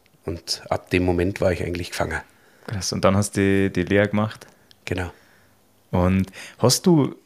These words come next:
Speaker 2: für die so einen Punkt gehabt, wo du gemerkt hast, Bier, das ist halt mehr als ein Getränk? Hast du da irgendwie so einen Punkt im Kopf, wo du gesagt hast, da hast du gemerkt, das geht irgendwie tiefer.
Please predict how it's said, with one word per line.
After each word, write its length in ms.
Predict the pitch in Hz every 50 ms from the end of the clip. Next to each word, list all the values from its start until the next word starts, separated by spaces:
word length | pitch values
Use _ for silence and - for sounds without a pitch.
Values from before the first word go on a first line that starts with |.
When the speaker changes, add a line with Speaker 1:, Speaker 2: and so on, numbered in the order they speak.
| _
Speaker 2:
für 200 | - - - 107
die 380 | 95 - 120 131 147 156 156 -
so 260 | - - - 110 104
einen 440 | 104 101 101 101 98 98 98 - - _ _ _ _ - - _ _ _
Punkt 260 | - - 131 139 135
gehabt, 260 | - - 135 - -
wo 40 | 131
du 100 | 117 -
gemerkt 300 | - 104 104 - - -
hast, 220 | - 110 - - -
Bier, 240 | 120 120 135 143
das 180 | 139 127 120 113
ist 160 | 120 117 117
halt 260 | 123 110 107 - -
mehr 280 | - 98 101 107 117 123
als 260 | 123 107 - 87 90
ein 80 | 92 90
Getränk? 400 | 92 87 - - 92 95 92 -
Hast 200 | 120 113 - -
du 60 | -
da 120 | 110 110 110
irgendwie 720 | 113 - 123 127 131 139 135 123 117 120 123 131 135 127
so 260 | 123 - 123 120 117
einen 460 | 117 117 - - 113 113 - 57 110 - - - - - - - - - - - - - - - - - _ _ _ -
Punkt 300 | - 127 131 139 - -
im 120 | 127 113
Kopf, 260 | - - 123 120 -
wo 40 | 120
du 40 | 107
gesagt 260 | - - 113 107 - -
hast, 160 | 107 - -
da 80 | 110 104 110 120 131 135 131
hast 140 | 123 123 -
du 60 | -
gemerkt, 600 | 110 104 107 113 123 - - - - - - - - _ _ _ _ _ -
das 180 | 110 104 -
geht 200 | - 113 117 113
irgendwie 320 | 123 123 127 123 113 110 104
tiefer. 520 | - 120 120 113 - - 101 98 104 107